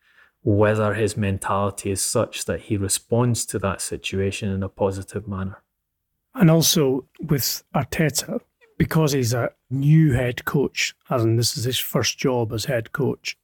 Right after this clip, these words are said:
Speaker 2: it's not easy for someone like Mikel Arteta to walk into a dressing room and immediately command respect.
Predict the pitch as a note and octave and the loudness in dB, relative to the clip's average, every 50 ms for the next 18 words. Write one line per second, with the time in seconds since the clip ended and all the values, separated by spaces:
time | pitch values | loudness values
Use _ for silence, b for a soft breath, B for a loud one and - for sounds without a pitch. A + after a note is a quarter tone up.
0 | _ - F3 D3+ - - F3+ E3 F#3+ - G#3+ E3 D#3+ D3 E3+ D3+ B2 - C#3+ A#2 | _ -2 0 0 2 4 4 4 6 6 6 6 6 4 2 0 0 0 0 0
1 | - E3 C#3+ C3+ B2+ B2 A#2+ A#2+ A#2+ A#2+ - - _ _ _ _ - D#3 B2+ - | 0 0 0 0 0 0 0 0 -2 -2 -4 -8 _ _ _ _ -2 0 0 0
2 | C3 B2 A2+ A2 - - A#2+ A#2+ A#2 - - A#2+ A2+ A#2 D3 - b b b b | 2 0 0 0 0 -2 -2 -2 -2 -2 -2 -2 -2 -2 -4 -6 b b b b
3 | b b b - - C#3 A#2+ B2 A#2+ - - - B2+ A#2+ - C3 A#2 - C3+ B2 | b b b -2 0 2 2 2 0 0 -2 -2 0 0 0 0 0 -2 -2 -2
4 | A#2 - - C3 B2 B2+ A#2 A#2 - - - B2+ A#2+ A#2+ B2 C3 A#2+ A#2 A2+ B2+ | 0 0 0 0 0 0 0 0 -2 -2 -2 -2 -2 0 -2 -2 -2 -4 -4 -4
5 | - - - - B2+ A#2 A2+ A2+ A2+ A2 A#2 A2 - - - C3+ A#2+ A2 - - | -4 -6 -8 -6 -4 -4 -2 -2 -4 -4 -4 -4 -6 -4 -2 0 0 -2 -2 -6
6 | - - | -12 -20